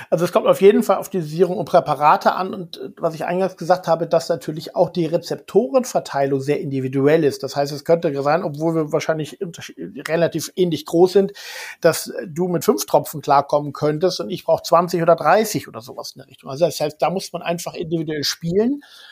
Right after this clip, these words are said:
Und das trauen sich halt viele nicht durch den Ruf von Cannabis, dass man sagt von wegen, "Hey, jetzt hab ich ein Fläschchen, was ist denn, wenn ich das überdosiere? Wenn ich jetzt,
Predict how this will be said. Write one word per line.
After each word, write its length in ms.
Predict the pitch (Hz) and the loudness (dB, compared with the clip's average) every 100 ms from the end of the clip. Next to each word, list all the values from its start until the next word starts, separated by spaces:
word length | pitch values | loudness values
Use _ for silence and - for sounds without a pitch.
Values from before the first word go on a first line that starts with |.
| _ _ | _ _
Und 140 | 165 | 2
das 140 | 170 - | 2 2
trauen 380 | - - 330 | 2 6 6
sich 200 | 320 240 | 4 0
halt 140 | 156 143 | 0 -2
viele 260 | - 135 | -4 -10
nicht 260 | 123 123 - | -14 -16 -6
durch 120 | 196 175 | -4 0
den 120 | 196 | -2
Ruf 300 | 156 190 233 | 0 -2 0
von 180 | 220 202 | 0 0
Cannabis, 480 | - 151 135 131 | -2 -2 -4 -8
dass 180 | - 143 | -10 -8
man 120 | 160 | -4
sagt 200 | 147 151 | -2 -2
von 140 | - 151 | -2 -4
wegen, 160 | 151 | -2
"Hey, 80 | 156 | -2
jetzt 100 | 175 | -4
hab 80 | 170 | -6
ich 100 | 160 | -8
ein 80 | 165 | -6
Fläschchen, 280 | 190 165 156 | -4 -4 -4
was 100 | 147 | -6
ist 160 | - | -2
denn, 140 | 190 175 | 0 0
wenn 80 | |
ich 60 | 175 | -4
das 160 | 156 - | -6 -4
überdosiere? 580 | 214 220 180 139 135 | -2 -2 -6 -8 -10
Wenn 80 | 139 | -10
ich 80 | 160 | -10
jetzt, 180 | 160 | -10